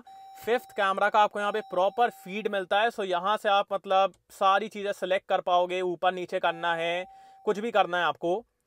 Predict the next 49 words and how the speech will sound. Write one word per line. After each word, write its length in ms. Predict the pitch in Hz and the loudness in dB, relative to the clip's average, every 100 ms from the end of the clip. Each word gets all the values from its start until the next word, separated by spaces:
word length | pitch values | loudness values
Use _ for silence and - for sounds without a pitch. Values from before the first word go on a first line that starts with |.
| _ - | _ 0
सब 160 | 220 | 6
आप 140 | 226 214 | 6 4
यहाँ 160 | 208 | 0
से 100 | 208 | 0
कर 120 | 208 | 0
पाओगे, 300 | 202 202 208 | 0 0 0
ब्राइटनेस 440 | 196 165 175 196 190 | 0 0 0 -4 -4
वगैरह 260 | 180 180 | 0 2
इंक्रीज 340 | 180 165 170 175 | 0 -2 -6 -6
डिक्रीज। 420 | 170 165 202 240 _ _ _ | -6 -4 -4 -8 _ _ _
So 240 | - 208 226 - 170 | -2 2 2 0 -4
वो 120 | 185 | 0
जो 80 | 240 | 0
फिफ्थ 320 | - 196 - | -2 -6 -4
कैमरा 340 | - 202 190 190 | 0 2 4 2
था 100 | 175 | 2
ना, 180 | 156 170 _ _ _ _ - | -2 -2 _ _ _ _ -8
उसका 340 | 190 - 247 | -8 0 0
फीड 280 | 247 220 214 | 2 -2 0
आपको 260 | 208 196 202 | 2 0 -4
यहाँ 220 | 185 175 | -2 -2
पे 120 | 190 | -2
मिलता 300 | 185 170 185 | -2 -2 0
है। 80 | 220 | 0
So 80 | 233 | 2
आपको 240 | 202 202 | 0 -2
पीछे 380 | 190 196 190 226 | -8 -12 -8 -2
का 100 | 220 | 0
प्रॉपर 480 | 226 175 175 185 220 | 0 0 2 2 0
व्यू 120 | 196 | 0
मिलने 260 | 202 185 185 | -6 -4 0
वाला 200 | 180 190 | 2 2
है, 60 | |
अगर 200 | 208 208 - _ - | 2 0 -2 _ -6
यहाँ 220 | 165 185 | 0 0
से 100 | 196 | 0
नहीं 100 | 196 | -4
दिख 140 | 175 160 | -2 0
रहा 120 | 156 | 0
तो। 220 | 160 196 _ - - - _ | 0 -2 _ -12 -12 -20 _
नॉर्मल 400 | 156 160 175 233 | 2 4 4 2
भी 140 | 226 196 | 0 0
है, 200 | 170 254 _ - - | 0 0 _ -4 2
but 140 | 185 - | 4 4
अगर 240 | 170 185 | 0 2
इसमें 220 | 202 - 208 | 0 -4 -4
कोई 160 | 208 | 0
ऑब्स्ट्रक्शन 560 | 180 - - 170 208 190 | 0 0 -4 -2 -2 0
है 120 | 175 | -2